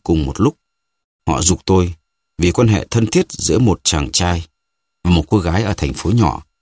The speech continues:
thường hay đẻ ra những lời đàm tiếu. Thực ra chúng tôi biết nhau cũng chưa rõ lắm. Chẳng hạn, tôi chưa thể xác định chắc chắn lắm về tính cách và những thói quen của cô ta. Tin đồn về đám cưới của chúng tôi nhanh chóng lan ra khắp thành phố. Một hôm,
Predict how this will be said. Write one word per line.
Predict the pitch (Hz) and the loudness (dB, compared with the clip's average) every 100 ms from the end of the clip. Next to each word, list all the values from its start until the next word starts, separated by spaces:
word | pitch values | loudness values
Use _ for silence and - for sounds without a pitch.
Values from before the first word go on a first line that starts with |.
| _ | _
thường | 98 | 0
hay | 104 101 | 2 2
đẻ | 85 - | 0 -2
ra | 87 90 | 0 0
những | 87 98 | 0 0
lời | 87 62 | -2 -2
đàm | 73 - | -6 -8
tiếu. | - 71 82 104 _ _ _ _ _ _ _ _ | -4 -4 -4 -8 _ _ _ _ _ _ _ _
Thực | - | -4
ra | 98 | 0
chúng | 131 127 | 0 0
tôi | 127 | -2
biết | 120 147 120 | -2 -2 -2
nhau | 117 110 - | 0 0 -4
cũng | 76 - | -6 -2
chưa | 110 92 | 0 0
rõ | 78 | -2
lắm. | 98 92 113 135 - - - | -2 -2 -4 -10 -18 -16 -6
Chẳng | 82 | -2
hạn, | 90 78 - _ _ - | 0 -2 -6 _ _ -4
tôi | 123 | 0
chưa | 135 | 0
thể | 110 73 | 0 0
xác | - - | -2 -2
định | 87 - | -4 -2
chắc | 143 - | -6 -4
chắn | 90 90 | -4 -2
lắm | 117 101 147 - | 0 -2 -2 -8
về | 78 78 | -6 -6
tính | 65 92 110 | -4 -2 -2
cách | 170 - _ _ _ | -2 -4 _ _ _
và | 69 82 | -8 -6
những | 78 - | -4 -4
thói | - 104 | -4 -4
quen | 120 101 | -2 -4
của | 90 - | -4 -10
cô | - | -10
ta. | 80 80 78 - _ _ _ _ _ _ _ _ _ _ _ _ _ - | -6 -4 -6 -10 _ _ _ _ _ _ _ _ _ _ _ _ _ 0
Tin | 131 113 | 2 4
đồn | 98 76 | 4 2
về | 78 | 0
đám | 101 120 | 0 0
cưới | 107 120 | 4 4
của | 135 | 2
chúng | - 92 | 0 0
tôi | 101 101 98 | 2 2 4
nhanh | 104 95 | 2 0
chóng | 82 85 | 0 0
lan | 117 104 | 0 0
ra | 90 87 | 0 -2
khắp | 85 - | -2 -6
thành | - 65 | -4 -4
phố. | - 71 85 104 _ _ _ _ _ _ - | -4 -4 -6 -8 _ _ _ _ _ _ -2
Một | 85 | 0
hôm, | - 101 | 2 2